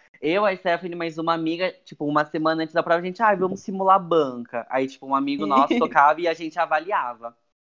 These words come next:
Speaker 2: Aí,
Speaker 1: Aham.
Speaker 2: o professor fez isso, gente. Ele montou umas cadeirinhas, assim, bem recital. Aí, depois, ele,
Speaker 3: <laughs>
Speaker 2: ele ficou sentado me olhando. "Nossa, gente, eu juro que eu queria chorar tanto naquela sala de aula."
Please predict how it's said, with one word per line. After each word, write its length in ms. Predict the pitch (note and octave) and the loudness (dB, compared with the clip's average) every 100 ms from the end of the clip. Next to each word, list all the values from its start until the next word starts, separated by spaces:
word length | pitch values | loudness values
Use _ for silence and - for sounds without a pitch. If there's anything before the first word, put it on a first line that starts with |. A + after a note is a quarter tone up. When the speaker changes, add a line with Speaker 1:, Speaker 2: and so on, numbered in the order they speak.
| _ - | _ -4
Speaker 2:
Aí, 200 | C#3 C#3 | -2 0
Speaker 1:
Aham. 240 | C#3 C3+ | -2 -2
Speaker 2:
o 40 | D3+ | -2
professor 460 | D#3+ E3 D#3+ D#3 | -4 -4 0 0
fez 400 | D3+ D#3+ E3+ F#3+ | 0 -6 -4 -4
isso, 220 | C#3 C3 | -4 -4
gente. 260 | C3 B2+ B2 | -2 -2 0
Ele 80 | C3 | 4
montou 260 | C3+ C3+ C3+ | 6 6 4
umas 160 | C3+ | 2
cadeirinhas, 840 | - C#3 C3+ C3 A#2 B2+ C#3+ C#3 C3 | 2 2 4 0 -2 -4 -4 -4 0
assim, 600 | B2+ C3+ _ A#2+ C#3 D#3 | 0 0 _ -2 0 2
bem 180 | C3+ | 2
recital. 960 | E3+ G3 - G#3 - C#3 C3 D#3 G#3 - _ _ _ - - | 2 0 -2 -6 4 4 6 4 2 -6 _ _ _ -12 0
Aí, 140 | C#3 | 2
depois, 320 | C3+ D#3+ C#3+ C#3 | 2 0 0 2
ele, 380 | C#3+ C3+ C#3+ C#3+ | 2 2 2 2
Speaker 3:
<laughs> 40 | |
Speaker 2:
ele 160 | D3 C#3+ | 2 2
ficou 180 | - D#3 | 4 2
sentado 600 | D#3 E3 F#3+ E3+ D3 D3 | 4 0 4 6 6 4
me 80 | D3 | -2
olhando. 300 | C#3 B2+ B2 | -2 -2 -2
"Nossa, 400 | B2+ C3 C3+ C#3 | -2 -2 -4 -6
gente, 360 | C3 C3+ C3+ - | -4 -4 -6 4
eu 160 | D3+ D#3 | 6 6
juro 300 | D3+ D#3 D3 | 8 6 6
que 80 | D#3 | 2
eu 60 | |
queria 340 | D3 D#3 C#3+ D#3 | 2 2 4 4
chorar 460 | - E3+ D3+ D3+ | 4 4 6 6
tanto 720 | D#3+ - D#3+ F3 E3+ E3 D#3+ E3+ | 4 6 8 10 6 -2 -4 6
naquela 360 | E3+ F3 D#3+ | 8 8 4
sala 400 | F3 F4 E4+ E3 | 4 6 6 4
de 140 | E3 E4+ | 2 2
aula." 360 | F#4 F4 - | 2 0 -4